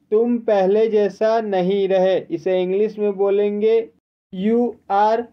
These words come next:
no longer as before।" Number twelve,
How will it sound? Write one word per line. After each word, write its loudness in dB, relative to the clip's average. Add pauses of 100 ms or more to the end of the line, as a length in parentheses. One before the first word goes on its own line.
(120)
no 0 (140)
longer 2 (280)
as 2
before।" 0 (1300)
Number 0
twelve, 0